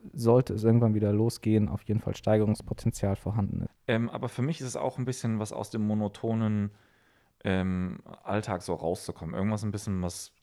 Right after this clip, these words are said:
Speaker 2: genauso Escapism wie W O W, weißt du? Das ist, ich glaub, das trifft da auch zu.
Speaker 1: Ja, ist auf jeden Fall auch so, dass, also ich glaub, alleine hätte ich da wenig Spaß dran. Ich, es sind wirklich, es sind kleine Summen, mit denen ich da hantiere, weil ich nicht,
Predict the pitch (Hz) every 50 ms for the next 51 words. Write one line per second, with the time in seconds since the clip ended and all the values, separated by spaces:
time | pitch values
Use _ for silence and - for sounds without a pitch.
0 | _ - - 107 107 113 127 120 123 117 110 101 98 - - - - - - -
1 | 113 - - 110 104 110 123 113 101 101 101 90 82 95 90 85 73 90 87 85
2 | 78 80 80 78 80 - - _ _ _ _ _ _ _ _ _ _ _ - 82
3 | - - 107 113 117 - - - - - _ - - 90 - - 107 90 - -
4 | - - - _ - - _ - 113 92 - - 95 - - - - - - -
5 | - 107 - - - 80 - - - - - - - - - - - - - 139
6 | 135 135 139 143 156 160 139 127 147 139 135 143 147 156 - 151 143 139 135 131
7 | 135 135 131 127 131 117 120 120 117 - 127 123 - - 123 123 123 123 135 165
8 | 170 170 160 151 - - 127 131 135 143 139 127 - - - 107 113 123 127 -
9 | - 104 98 - - - - - - - 117 - - - 135 117 120 135 127 -
10 | 135 - - 120 - - - 127 - - 123 - - - 123 120 123 127 117 107
11 | 107 117 117 117 113 107 104 - 110 104 104 101 - - 104 101 107 104 - -
12 | - 110 110 107 110 110 107 104 104 104 101 104 107 107 104 104 - 104 104 -
13 | - - - - - 98 107 110 110 - - - -